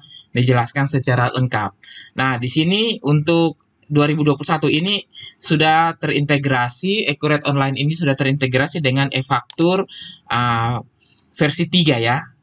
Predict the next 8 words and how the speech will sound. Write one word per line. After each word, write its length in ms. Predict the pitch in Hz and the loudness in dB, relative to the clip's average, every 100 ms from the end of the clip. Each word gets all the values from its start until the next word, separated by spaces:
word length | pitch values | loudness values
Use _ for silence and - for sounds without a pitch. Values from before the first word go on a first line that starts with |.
| _ | _
Jadi 240 | - 120 151 | 0 2 2
langsung 320 | 135 156 151 | 0 -2 -4
terintegrasi. 1120 | 139 131 135 131 123 127 135 127 - 110 - _ - - - | -2 -2 -2 -2 0 0 0 -2 -4 -8 -8 _ -20 -20 -4
Jadi, 460 | 127 131 143 196 220 - - - | 0 2 2 0 -4 -12 -18 -8
nah, 140 | 117 117 | -4 -2
di 160 | 123 | 2
mana, 460 | 135 139 165 185 180 | 2 2 0 -2 -2
ah, 260 | 127 123 | -2 -2